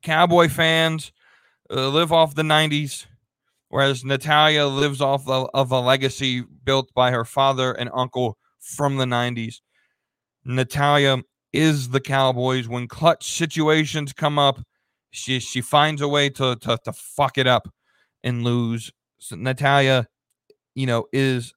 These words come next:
the Cowboys. <laughs> So, um, there's that. Those are two, those two questions from, uh,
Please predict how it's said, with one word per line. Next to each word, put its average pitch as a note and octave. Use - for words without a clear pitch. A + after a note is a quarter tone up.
the A2+
Cowboys. -
<laughs> -
So, A#2
um, A2
there's C3+
that. B2
Those C3+
are B2+
two, C3
those C3
two C3+
questions A2+
from, A#2+
uh, C3+